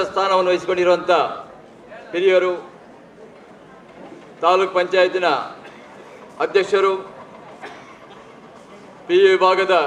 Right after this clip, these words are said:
ಕಾರ್ಯಾಧ್ಯಕ್ಷರು, ಈ ಶಾಲೆಯ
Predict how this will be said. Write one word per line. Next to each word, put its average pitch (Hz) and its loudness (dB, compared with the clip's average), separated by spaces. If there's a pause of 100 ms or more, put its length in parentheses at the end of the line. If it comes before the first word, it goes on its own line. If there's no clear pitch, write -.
(440)
ಕಾರ್ಯಾಧ್ಯಕ್ಷರು, 185 0 (680)
ಈ 170 -6 (100)
ಶಾಲೆಯ 190 2